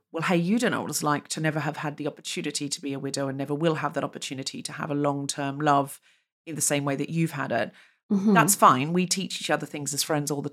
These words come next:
Speaker 2: Yeah.
Speaker 1: time, and we enlighten each other all the time. To me, the problem is when the lessons are constantly about race, because it's reducing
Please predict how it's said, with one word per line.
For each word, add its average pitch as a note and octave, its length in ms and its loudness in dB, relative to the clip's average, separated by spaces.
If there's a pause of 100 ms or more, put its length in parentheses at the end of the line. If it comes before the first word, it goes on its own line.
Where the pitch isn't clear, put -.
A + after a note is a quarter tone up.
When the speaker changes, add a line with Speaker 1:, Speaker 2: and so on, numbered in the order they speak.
Speaker 2:
Yeah. A3 160 10
Speaker 1:
time, C#3+ 140 0
and C#3 180 -6
we C#3+ 300 -2
enlighten D3 400 0
each C#3+ 160 -6
other C#3+ 160 -4
all C#3 80 -4
the C#3 80 -8
time. C#3 400 -4 (600)
To G3+ 80 0
me, A#3 160 8
the B3 80 2
problem F3+ 380 4
is D3+ 300 4
when D3 500 -2 (640)
the D#3+ 60 -4
lessons D#3 480 4
are C#3 340 4 (320)
constantly - 540 -2
about C#3+ 240 2
race, E3 240 4
because - 260 -10
it's - 160 -6
reducing C#3+ 920 0